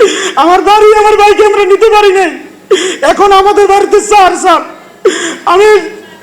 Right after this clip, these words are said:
আমি, আমি এই জায়গায় যারা আছেন আমি তাদের দৃষ্টি আকর্ষণ করছি, স্যার, যে আমার ব্যাপারটা, আমার ভাইকে আমরা বাড়ি নিতে পারি নাই।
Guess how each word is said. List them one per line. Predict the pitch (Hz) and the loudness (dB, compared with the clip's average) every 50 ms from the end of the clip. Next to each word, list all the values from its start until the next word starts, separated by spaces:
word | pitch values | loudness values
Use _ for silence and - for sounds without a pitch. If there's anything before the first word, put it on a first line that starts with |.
| - - 320 311 330 311 - | -14 -12 -10 -10 -8 -8 -4
আমি, | - 359 381 403 392 392 415 403 | -2 0 0 2 2 0 2 2
আমি | 381 415 427 427 403 427 427 - - - 349 | 2 2 2 2 0 0 -6 -12 -12 -8 -4
এই | 320 370 | -2 0
জায়গায় | 339 415 427 415 427 403 | 0 0 0 2 0 0
যারা | 311 392 381 392 359 | 0 2 2 2 2
আছেন | 381 - 392 392 381 320 302 302 - - - | 2 0 0 -2 -2 -2 -4 -8 -12 -12 -10
আমি | - 311 339 | -8 -6 -4
তাদের | - 349 349 339 381 - | -2 -2 -2 -2 -2 0
দৃষ্টি | - 359 311 - - | 0 -2 -2 0 0
আকর্ষণ | 359 339 339 370 330 311 339 349 339 | 0 0 0 -2 -4 -4 -4 -4 -4
করছি, | 349 339 320 349 | -2 -2 -2 -2
স্যার, | 311 320 330 311 302 - - - - - - 427 370 - | -2 0 0 0 0 -2 -4 -10 -16 -18 -16 -16 -14 -8
যে | - 320 | -4 0
আমার | 339 339 339 320 320 320 | 0 0 2 2 0 0
ব্যাপারটা, | 320 330 330 330 339 349 339 349 330 311 269 - - - - - - - - - - - - - - - - - - - - 320 - | 0 0 -2 0 -2 -2 -2 0 -2 -2 -2 -4 -12 -20 -20 -20 -20 -20 -20 -20 -20 -20 -20 -20 -20 -16 -14 -14 -14 -12 -14 -8 -4
আমার | 302 302 349 392 415 | -2 0 0 0 0
ভাইকে | 392 - 370 403 381 - 415 | 2 2 0 0 2 2 2
আমরা | 415 392 403 415 403 | 2 2 2 0 2
বাড়ি | 403 403 381 392 392 | 2 2 2 2 2
নিতে | 381 392 392 427 403 | 2 2 2 2 2
পারি | 427 427 427 381 | 2 4 2 2
নাই। | 403 403 392 330 | 2 2 0 -2